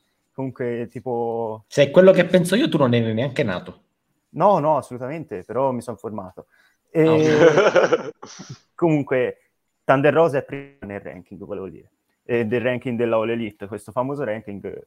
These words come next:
Speaker 1: che, pe-, che ci sta, è una cosa giusta, però alla fine ci sono anche queste Battle Royale che danno un'opportunità a qualcuno. È la prima volta che un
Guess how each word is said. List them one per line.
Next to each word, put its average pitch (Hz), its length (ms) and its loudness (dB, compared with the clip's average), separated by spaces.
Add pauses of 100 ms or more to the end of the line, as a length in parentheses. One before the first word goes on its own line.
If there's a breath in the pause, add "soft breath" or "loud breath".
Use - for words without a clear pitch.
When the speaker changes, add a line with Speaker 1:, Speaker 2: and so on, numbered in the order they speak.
(120)
Speaker 1:
che, 147 160 -8
pe-, - 260 -4
che 131 140 -4
ci - 120 -6
sta, 139 400 -2
è - 60 -14
una 127 100 -4
cosa 123 220 -8
giusta, 101 380 -10
però 147 300 0
alla 127 140 -4
fine 120 220 -10
ci 135 140 -10
sono 117 160 -6
anche 110 160 -8
queste 120 180 -10
Battle 127 280 -2
Royale 123 280 -6
che 117 140 -14
danno 104 260 -8
un'opportunità 104 600 -12
a 95 40 -4
qualcuno. 104 520 -10 (260)
È 156 100 -2
la 165 140 4
prima 202 240 2
volta 160 360 2
che 151 120 -4
un 135 120 -8